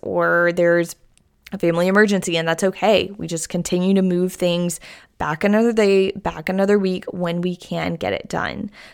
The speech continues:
But schedule out your week every single week and go ahead and write in, "Okay, well, on Friday, it's not as busy at work, so I'm gonna take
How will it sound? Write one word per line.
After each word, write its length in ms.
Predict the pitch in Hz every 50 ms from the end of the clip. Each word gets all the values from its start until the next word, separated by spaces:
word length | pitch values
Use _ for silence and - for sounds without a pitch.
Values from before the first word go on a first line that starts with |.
| - -
But 140 | - - -
schedule 500 | - - - 196 190 180 190 208 214 - -
out 220 | - 180 185 -
your 120 | - 185 180
week 300 | 175 175 175 170 - - -
every 240 | 175 170 180 175 180
single 340 | - - 190 180 180 175
week 420 | 175 175 160 156 - - - - - _ _ _ _ _ _ _ _ _ _ _ _ -
and 140 | 185 185
go 160 | 170 185 185 196
ahead 220 | 190 185 196 190
and 100 | 190 180
write 180 | 175 175 175 175
in, 220 | 175 175 170 - -
"Okay, 260 | - 202 190 190 180
well, 320 | 175 175 180 180 175 175 -
on 140 | - 185 175
Friday, 420 | 170 - - 175 170 175 185 190
it's 200 | 196 196 - -
not 240 | 185 175 175 175 -
as 240 | - 170 165 160 -
busy 440 | - 175 160 160 160 180 185 196 202
at 140 | 202 - -
work, 380 | - 240 247 269 269 254 -
so 240 | - - 190 185 - -
I'm 160 | 170 170 175
gonna 220 | 180 185 190 190
take 480 | 190 - - - 175 175 180 190 - -